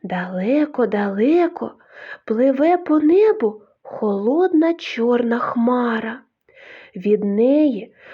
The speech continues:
повіває стуленим вітром», відповідає муравлик. «От ми й чуємо той холодний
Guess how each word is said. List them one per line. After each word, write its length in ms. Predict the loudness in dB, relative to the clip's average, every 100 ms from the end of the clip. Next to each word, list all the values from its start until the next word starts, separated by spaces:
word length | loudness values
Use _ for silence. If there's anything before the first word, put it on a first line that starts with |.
| -14
повіває 880 | -2 0 2 0 0 0 2 2 2
стуленим 1000 | -2 -12 _ 0 2 2 4 2 2 0
вітром», 1040 | -2 -6 -4 0 0 0 -2 -8 -8 -10 -14 _ _ -12
відповідає 920 | -6 -6 -4 0 0 0 0 -2 -4
муравлик. 720 | 0 2 2 0 -2 -12 -16 _ _ -20 -20 -20 -20 _
«От 340 | -2 2 2 2
ми 180 | 4 4
й 140 | 2
чуємо 880 | -2 0 2 4 6 6 4 2 -6 _ _ _ -4
той 460 | 0 4 2 0 -8 _ -14
холодний 1120 | -6 0 2 2 2 4 4 4 4 2 0